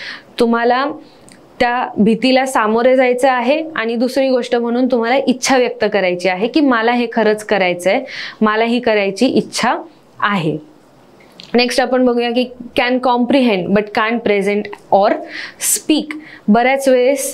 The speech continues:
बऱ्याच वेळेस नाही, आपण असं म्हणू की असंच आहे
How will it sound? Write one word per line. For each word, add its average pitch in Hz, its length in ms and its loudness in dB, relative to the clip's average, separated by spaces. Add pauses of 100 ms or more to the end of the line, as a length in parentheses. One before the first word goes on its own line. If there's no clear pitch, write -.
बऱ्याच 302 280 4
वेळेस 262 260 2
नाही, 202 120 0
आपण 233 180 -2
असं 247 160 0
म्हणू 247 240 2
की 302 60 2 (100)
असंच 269 340 2
आहे 175 320 -2